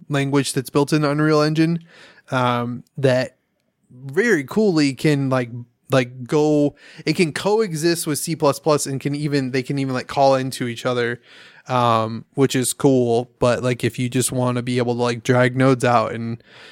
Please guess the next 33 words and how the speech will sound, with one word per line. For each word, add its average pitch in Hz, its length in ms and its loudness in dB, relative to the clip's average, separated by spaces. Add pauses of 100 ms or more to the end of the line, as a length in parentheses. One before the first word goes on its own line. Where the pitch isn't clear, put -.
(600)
and 151 160 0
program 151 400 0
your 139 100 2
stuff 151 240 0
that 143 180 2
way, 143 180 2
you 139 160 2
can 139 180 0
do 156 220 2
that. 127 400 -4
Um, 131 640 2 (920)
so 185 200 0
it's 190 140 0
just 240 220 0
a, 160 180 2
it's 143 300 -2
just 214 220 -2
a 165 100 4
really 151 280 2
versatile 139 480 0
tool. 135 720 0 (160)
Um, 127 800 0 (1800)
and 156 140 0
I 156 80 2
just 151 180 0
don't 151 180 0
think 143 180 0
anybody 123 920 -2
does 123 920 -2
the, 127 320 2
the 127 180 4
three 131 540 -4
D 120 640 -4